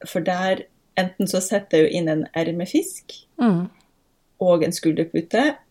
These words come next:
Speaker 1: eller så, så, ehm, jobber jeg med holdninga til ermetoppen med damp før jeg setter den inn.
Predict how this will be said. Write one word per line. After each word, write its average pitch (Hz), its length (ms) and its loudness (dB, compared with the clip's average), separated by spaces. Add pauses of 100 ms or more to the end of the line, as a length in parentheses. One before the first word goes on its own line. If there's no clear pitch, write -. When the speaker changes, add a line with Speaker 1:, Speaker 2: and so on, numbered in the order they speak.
Speaker 1:
eller 190 360 2
så, 165 600 0 (340)
så, - 440 -6 (340)
ehm, 160 680 -2 (400)
jobber 175 540 0
jeg 151 160 0
med 156 300 0 (100)
holdninga 185 840 -2 (500)
til 175 260 0
ermetoppen 190 880 -4 (500)
med 175 220 0
damp 175 440 0 (200)
før 185 460 6
jeg 165 120 0
setter 170 280 -2
den 165 140 -4
inn. - 360 -6